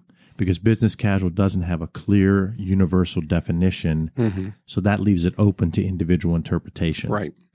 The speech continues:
Speaker 1: Then what happens is you have complaints and frustration by other employees and managers at people that they think pushed it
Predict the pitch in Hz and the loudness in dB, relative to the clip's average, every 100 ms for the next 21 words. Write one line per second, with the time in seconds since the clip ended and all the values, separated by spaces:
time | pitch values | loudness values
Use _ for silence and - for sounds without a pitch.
0 | _ _ 104 92 113 110 95 95 90 92 | _ _ -4 0 2 2 2 0 0 0
1 | 87 87 92 82 - 82 - 107 101 - | 0 0 2 0 -2 -8 0 2 2 2
2 | 92 - 90 - 101 92 92 80 82 92 | -2 0 -2 0 0 2 2 0 -2 -2
3 | 92 92 85 95 92 85 85 80 92 101 | -2 -2 -2 0 0 0 -2 0 2 2
4 | 87 85 82 - 90 - - - 98 90 | 2 2 0 -2 -6 -6 -6 -2 0 2
5 | 85 - 92 92 - 90 165 - - - | 0 0 0 0 0 0 0 -6 -8 -4
6 | - - 175 | -4 -4 -8